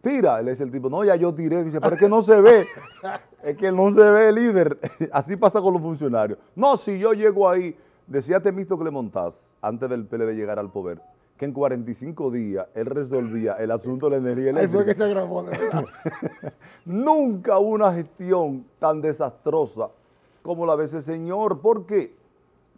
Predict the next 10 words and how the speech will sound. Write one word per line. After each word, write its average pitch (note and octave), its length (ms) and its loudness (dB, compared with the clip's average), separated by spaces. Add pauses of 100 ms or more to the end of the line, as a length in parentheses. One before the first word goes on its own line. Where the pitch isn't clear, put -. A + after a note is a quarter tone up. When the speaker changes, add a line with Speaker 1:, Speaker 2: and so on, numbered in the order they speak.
Speaker 1:
Porque D3 320 0
es A3 100 4
fácil A3+ 540 2
hablar C#3+ 260 0
bonito, G#2+ 540 -8 (240)
lo C3 200 -2
difícil C3 800 -10
es A#2 160 -12
hacerlo A2+ 380 -8
bien. G2+ 180 -14